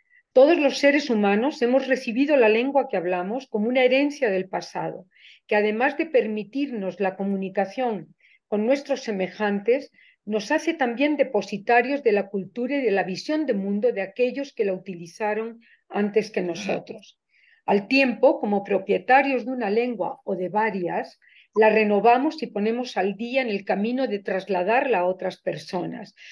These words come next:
Somos seres históricos gracias fundamentalmente a que poseemos lengua, puesto que por medio de ella transmitimos experiencias de padres a hijos, de abuelos a nietos, de amigos a amigos.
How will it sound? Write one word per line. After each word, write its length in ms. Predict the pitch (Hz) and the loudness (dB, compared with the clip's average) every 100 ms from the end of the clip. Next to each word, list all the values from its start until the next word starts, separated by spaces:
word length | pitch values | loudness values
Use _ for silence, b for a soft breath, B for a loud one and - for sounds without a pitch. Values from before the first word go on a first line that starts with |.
| B | B
Somos 420 | B - 247 294 - | B 0 2 2 2
seres 340 | 294 294 302 | 2 2 -2
históricos 720 | 196 - 220 214 240 285 277 | -8 2 4 4 4 0 0
gracias 600 | 190 208 220 220 277 285 | 2 4 2 0 -6 -6
fundamentalmente 1160 | - 202 185 180 180 240 254 233 208 208 202 208 B B _ | -4 -2 0 -2 0 2 2 2 -2 -2 -4 -6 B B _
a 160 | - 202 | -6 0
que 120 | 220 | 0
poseemos 720 | 226 202 - 214 254 269 233 | 0 -2 2 4 6 4 2
lengua, 520 | 233 240 233 185 160 - B B B | 4 4 4 -2 -6 -8 B B B
puesto 360 | 214 208 208 | 2 4 2
que 100 | 208 | 2
por 220 | 202 208 190 | 4 4 6
medio 360 | 233 277 311 | 4 4 4
de 280 | 233 196 196 | 6 6 6
ella 360 | 190 196 269 B B _ | 4 2 2 B B _
transmitimos 840 | 220 220 214 202 196 240 262 277 | 2 2 2 -2 0 2 2 2
experiencias 880 | 226 - 202 190 220 226 226 254 247 | -2 0 0 2 0 0 0 -2 -2
de 80 | 180 | -4
padres 440 | 185 202 208 208 | 0 0 0 -2
a 60 | 175 | -2
hijos, 420 | 196 208 - 269 - | -2 -2 -6 -6 -4
de 80 | |
abuelos 400 | 180 208 220 220 | 0 4 4 2
a 60 | 180 | -2
nietos, 520 | 180 196 202 226 220 b b b | -2 -2 -2 -4 -6 b b b
de 100 | 190 | -2
amigos 640 | 190 202 220 214 240 233 - | 2 2 2 4 2 2 -10
a 160 | 185 180 | -2 0
amigos. 600 | 180 180 160 - - | 2 0 -2 -8 -20